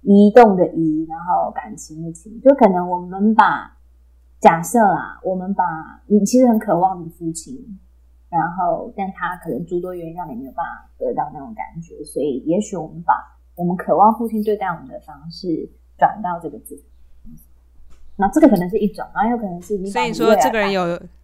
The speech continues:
Speaker 2: 这个人有 daddy issues。
Speaker 1: Yes，所以这个很值得讨论，就是
Speaker 2: 哎。
Speaker 1: 对，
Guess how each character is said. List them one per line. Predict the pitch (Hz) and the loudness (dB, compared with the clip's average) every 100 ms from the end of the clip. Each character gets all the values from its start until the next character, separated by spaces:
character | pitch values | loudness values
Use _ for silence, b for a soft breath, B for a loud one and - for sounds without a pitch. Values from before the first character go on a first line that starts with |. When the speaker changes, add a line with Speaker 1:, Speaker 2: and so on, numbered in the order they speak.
| - - | -20 -20
Speaker 2:
这 | - 247 | -10 -6
个 | |
人 | 220 | -4
有 | 175 | -6
daddy | 180 180 170 170 | -4 -6 -6 -8
issues。 | 170 160 156 196 - - - | -10 -12 -16 -18 -20 -20 2
Speaker 1:
Yes， | 202 - - - - | 4 4 -6 -12 -20
所 | - 214 | 2 6
以 | 220 214 | 8 6
这 | 240 | 2
个 | 220 | 0
很 | 180 156 | -2 -8
值 | - | -8
得 | - 160 | -8 -8
讨 | - - - | -10 -16 -12
论， | 240 - - _ _ _ - | -14 -14 -20 _ _ _ -6
就 | 170 170 | -4 -4
是 | - 180 143 127 | -2 0 0 -2
Speaker 2:
哎。 | 208 247 311 359 339 - - _ _ | -10 -8 -8 -10 -14 -20 -20 _ _
Speaker 1:
对， | - | -4